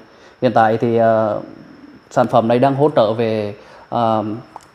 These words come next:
các căn bệnh như đau nhức xương khớp, tê bì chân tay, ờ, thoái hóa cột sống và đau dạ dày, đau đại tràng. Ngoài ra hỗ trợ, ờ, ngăn ngừa, phòng ngừa các khối u và giúp cho đề kháng cơ thể,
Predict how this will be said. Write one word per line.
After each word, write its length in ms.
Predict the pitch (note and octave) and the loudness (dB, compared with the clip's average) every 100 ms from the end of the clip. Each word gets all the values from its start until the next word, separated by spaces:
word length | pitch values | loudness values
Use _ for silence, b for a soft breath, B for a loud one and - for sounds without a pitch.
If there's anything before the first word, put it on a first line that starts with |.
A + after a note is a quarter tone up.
| _ | _
các 140 | B2+ C#3 | -2 2
căn 160 | D3 | 2
bệnh 200 | C3 G#2+ | 2 2
như 160 | B2 C#3 | 2 2
đau 200 | C#3 C#3 | 4 2
nhức 320 | C#3 C#3+ C#3+ | 2 0 0
xương 200 | - D3 | -2 -4
khớp, 200 | C#3 D3 - | 2 2 2
tê 180 | C#3 C3+ | 2 2
bì 140 | B2 | 2
chân 220 | A2+ C3+ C3+ | 0 -2 2
tay, 280 | C#3 C3+ C3+ B B | 2 2 0 B B
ờ, 140 | B2 A#2 | -6 -4
thoái 180 | A#2 B2 | 0 0
hóa 160 | C#3+ C#3 | 0 0
cột 180 | C#3 | 0
sống 360 | - B2 B2+ F#3 - - | 0 0 0 -2 -8 -2
và 240 | B2 A2+ | 2 2
đau 220 | A#2 C3 | 2 2
dạ 140 | C3 A2 | 4 2
dày, 260 | A2+ A2+ | 0 0
đau 180 | A2+ B2+ | 0 2
đại 160 | B2+ G#2 | 0 0
tràng. 180 | B2+ A#2 A#2 B B | 0 0 -2 B B
Ngoài 140 | A#2+ A2+ | 2 4
ra 200 | B2+ C3 | 4 4
hỗ 200 | C#3 E3 | 2 2
trợ, 200 | B2 G#2+ | 2 2
ờ, 320 | G#2 A2+ A2+ A2 B B B | 0 -2 -4 -6 B B B
ngăn 260 | C3+ C#3+ | 2 4
ngừa, 220 | C3+ B2 A2+ | 4 2 0
phòng 200 | B2 A#2+ | -2 0
ngừa 240 | B2 A#2+ A2+ - | 2 0 -2 -8
các 140 | - C3+ | -4 -2
khối 140 | - D#3+ | 0 2
u 220 | D3+ D3 C#3+ - | 2 2 -4 -2
và 140 | A#2 | -2
giúp 140 | A2+ - | 0 -6
cho 260 | - C#3 C3+ | -2 0 2
đề 180 | C3 A2 | 2 0
kháng 280 | - B2+ D#3 | 0 -2 -2
cơ 120 | D3 | -2
thể, 280 | C3+ G2 | -2 -2